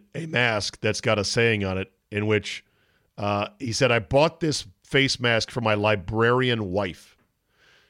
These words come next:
She thinks it's inappropriate, though, to wear at school. It reads, 'When I think about books, I touch my shelf.'"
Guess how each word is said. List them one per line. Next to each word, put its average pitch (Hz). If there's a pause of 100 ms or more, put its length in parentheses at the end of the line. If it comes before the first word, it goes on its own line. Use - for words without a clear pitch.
She -
thinks 165
it's 151
inappropriate, 143
though, 120
to 113
wear 113
at 101
school. 101
It 131
reads, 117 (680)
'When 135
I 135
think 170
about 143
books, - (840)
I 131
touch -
my 131
shelf.'" -